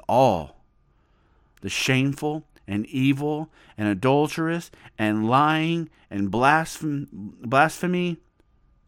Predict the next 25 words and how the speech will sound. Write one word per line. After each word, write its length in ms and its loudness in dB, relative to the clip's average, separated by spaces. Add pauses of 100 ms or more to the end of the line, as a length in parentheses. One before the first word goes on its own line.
things 500 0
in 120 -2
my 180 2
heart. 360 -6
I 100 -6
just 300 -12
give 220 -6
'em 140 -10
to 120 -16
you. 160 -10
Show 420 -2
me, 140 -2
Lord, 380 -6 (320)
what 240 -2
I 100 0
need 300 0
to 160 -4
repent 680 -2
for 460 0 (380)
and 200 -4
turn 280 2
around 460 4
and 180 -2
go 180 2
forward. 600 0